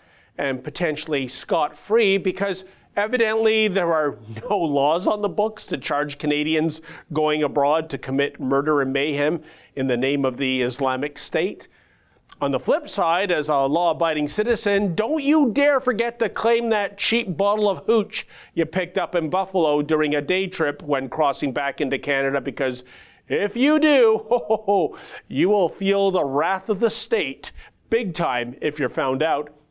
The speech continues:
In any event, it's absolutely outrageous and inexplicable that the R C M P are wringing their hands as they figure out what sort of charges they could or should lay regarding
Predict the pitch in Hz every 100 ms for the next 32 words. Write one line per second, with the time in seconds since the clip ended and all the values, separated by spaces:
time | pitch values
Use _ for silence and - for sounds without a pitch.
0 | - - - - - 262 311 302 254 262
1 | 254 - 240 262 - - - 277 330 285
2 | - 254 240 247 220 214 190 180 180 214
3 | 233 170 147 123 185 160 170 180 185 -
4 | - 285 285 180 131 131 - _ - _
5 | _ 175 175 202 214 240 247 240 226 226
6 | 175 156 170 151 147 135 160 196 202 220
7 | 196 165 151 139 156 156 139 131 156 156
8 | 151 170 175 180 147 151 160 123 135 170
9 | - 185 190 226 - - - 262 285 208
10 | 139 147 156 - - - - _ 175 170
11 | - 170 180 180 - 196 196 175 143 165
12 | 147 139 139 151 151 147